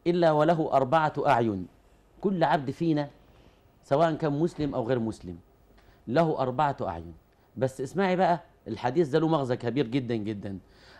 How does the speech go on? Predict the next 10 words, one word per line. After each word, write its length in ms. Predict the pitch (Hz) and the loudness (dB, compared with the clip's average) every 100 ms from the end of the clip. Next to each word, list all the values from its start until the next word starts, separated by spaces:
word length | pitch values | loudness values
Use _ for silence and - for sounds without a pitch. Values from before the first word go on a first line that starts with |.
| - | 0
"عينان 540 | 107 139 156 190 190 | 4 4 6 6 4
في 180 | 175 175 | 8 8
رأسه"، 300 | 190 120 185 | 8 6 2
للناس 400 | 147 143 160 160 | 0 2 0 0
كلها، 360 | 135 113 95 85 - _ - _ _ _ _ _ _ _ | -4 -2 -4 -8 -20 _ -20 _ _ _ _ _ _ _
"يرى 300 | 127 175 175 | 6 8 8
بهما 480 | 147 196 175 160 151 - | 6 4 4 2 0 -2
أمر 480 | 170 175 156 165 156 | 0 0 2 2 2
دنياه"، 540 | 120 131 127 139 120 92 _ _ _ - - - - - - 120 131 131 _ _ _ _ _ _ - | 0 0 2 2 0 -4 _ _ _ -20 -20 -20 -20 -20 -6 2 4 4 _ _ _ _ _ _ -2
قلبه 360 | 165 135 147 | 0 4 4